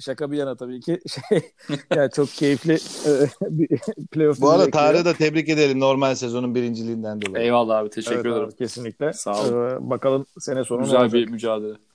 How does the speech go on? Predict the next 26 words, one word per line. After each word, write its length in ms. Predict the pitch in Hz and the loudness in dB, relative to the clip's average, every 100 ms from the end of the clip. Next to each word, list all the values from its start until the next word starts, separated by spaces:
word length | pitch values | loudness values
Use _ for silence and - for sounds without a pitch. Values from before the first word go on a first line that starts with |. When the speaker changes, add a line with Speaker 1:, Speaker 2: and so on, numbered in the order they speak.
| _ _ | _ _
Speaker 1:
Yani 200 | 123 123 135 | -4 0 2
ben 80 | |
uzaktayım, 540 | 151 147 151 208 175 - 160 | 4 4 2 2 0 -2 -4
izliyorum 480 | 151 160 160 180 | -2 0 2 0
keyifli 360 | 180 139 127 165 | -2 -4 -2 -2
ama 280 | 190 202 247 - - 175 - 208 - - - | -2 -4 -12 -16 -4 -2 0 -2 0 -4 -8
<laughs> 880 | - - - _ 127 - 110 _ - | -20 -20 -20 _ -16 -16 -20 _ -2
aranızda 420 | 147 143 143 165 | 0 0 -2 -4
kapışın 360 | 151 131 - 143 | -4 -6 -8 -10
artık. 340 | 131 - - _ - - - _ - - - - - _ _ | -10 -14 -20 _ -20 -20 -20 _ -20 -20 -16 -16 -18 _ _
Ee, 480 | 135 135 135 135 139 - | 2 4 2 0 -4 -2
oyun 220 | 147 175 | 0 0
kurucuda 280 | 185 170 190 | -2 0 0
Shane 240 | 175 170 | -2 -2
Larkin'le 520 | 185 180 175 147 131 - _ _ _ _ _ _ 156 | 0 -2 -4 -8 -10 -12 _ _ _ _ _ _ -2
devam 300 | 139 156 151 | 2 2 0
ediyorum 320 | 131 123 120 | -2 -4 -4
abi. 320 | 117 120 175 - 131 | -6 -6 -8 -10 -10
Ee, 560 | 131 135 135 135 135 | -6 -6 -6 -8 -10
shooting 360 | 127 - 165 156 | -12 -8 -6 -2
guard'da 320 | 175 143 170 - | -2 0 -4 -4
Corey 260 | 151 160 160 | -2 2 2
Higgins'i 300 | 151 143 156 | 0 -4 -2
aldım 300 | 139 120 160 _ _ - - | -2 -2 -8 _ _ -20 -18
Zenit 280 | 139 127 - | -12 -12 -6
karşısında. 560 | 120 113 - 113 156 | -4 -4 -8 -4 -4